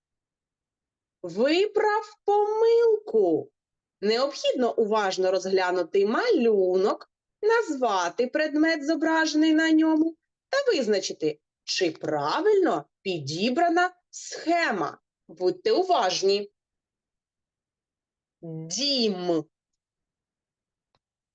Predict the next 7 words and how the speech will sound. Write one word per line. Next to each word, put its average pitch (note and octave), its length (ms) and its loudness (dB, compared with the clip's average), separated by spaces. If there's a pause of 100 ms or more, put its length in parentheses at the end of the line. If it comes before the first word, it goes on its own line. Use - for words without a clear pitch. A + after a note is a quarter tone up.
(280)
Ні, F#3 460 -2
малята. E3+ 580 -2 (640)
Правильна D4 680 2
схема G3+ 560 -2
буде F#3 440 -2
така. G#3 580 -4 (920)
Д. E3+ 420 -4